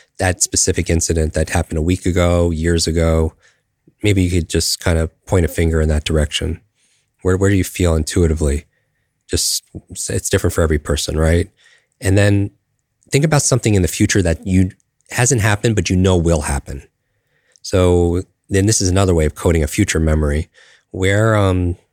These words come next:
think about something that you know is gonna happen a week from now. You're gonna get on a plane. You're gonna go to London. You're gonna do s-, something. And w-, if you may have a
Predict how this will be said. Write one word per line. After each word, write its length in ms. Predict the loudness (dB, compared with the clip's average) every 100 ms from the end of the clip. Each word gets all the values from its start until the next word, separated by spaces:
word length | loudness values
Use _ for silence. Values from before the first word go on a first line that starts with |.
| _ -4
think 120 | -2
about 160 | 0 2
something 280 | 0 2
that 180 | 0 0
you 60 | 0
know 240 | 2 2
is 100 | 2
gonna 140 | 0 -2
happen 260 | -2 -2
a 60 | -2
week 200 | 0 0
from 160 | 0 0
now. 360 | 2 2 0
You're 180 | -2 -2
gonna 80 | 0
get 100 | 0
on 140 | -2
a 40 | -4
plane. 560 | -4 0 2 2 0
You're 120 | -2 -4
gonna 140 | -4
go 120 | -4
to 80 | -2
London. 500 | -2 0 2 2 2
You're 100 | 0
gonna 100 | 0
do 120 | 0
s-, 160 | -2 -4 -18 -20
something. 580 | -4 -2 2 2 0 -2 -8 _ _ _ _ _
And 360 | -2 0 0 -2
w-, 200 | -2 -2
if 120 | 0
you 60 | 0
may 120 | 0
have 260 | 0 0 2
a 200 | 2